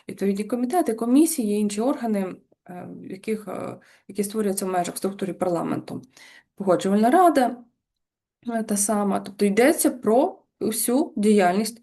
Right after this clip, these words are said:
народного депутата. А, депутат не може нести юридичної відповідальності ра-, е, е, за результати голосування. Це гарантія все-таки для того, щоб в парламенті існувала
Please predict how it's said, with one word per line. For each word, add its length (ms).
народного 460
депутата. 520
А, 320
депутат 760
не 220
може 260
нести 300
юридичної 480
відповідальності 600
ра-, 320
е, 60
е, 500
за 380
результати 540
голосування. 760
Це 180
гарантія 540
все-таки 600
для 140
того, 380
щоб 540
в 300
парламенті 640
існувала 760